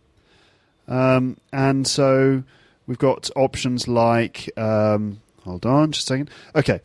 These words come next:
so what kind of episodes of this podcast do you prefer? So, and here are the options. I've, I've got, uh, "I like episodes in which Luke explains grammar, such as verb tenses or conditional structures."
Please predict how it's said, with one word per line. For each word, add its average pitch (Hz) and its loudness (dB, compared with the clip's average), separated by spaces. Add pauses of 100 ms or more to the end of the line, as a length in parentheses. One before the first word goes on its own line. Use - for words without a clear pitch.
(220)
so 170 0
what 214 2
kind 220 4
of 190 2
episodes 156 2
of 151 0
this 143 0
podcast 139 0
do - 0
you 131 2
prefer? 90 -2 (380)
So, 139 2
and 139 -4
here 180 2
are 160 4
the 131 2
options. 92 -4
I've, 110 -4 (240)
I've 110 -6
got, - 2
uh, 110 4 (260)
"I 220 2
like 170 2
episodes 151 2
in 143 -2
which 139 0
Luke 156 0
explains 135 0
grammar, 139 2
such - -2
as 117 -2
verb 135 0
tenses 110 -4
or 110 2
conditional 110 2
structures." - -4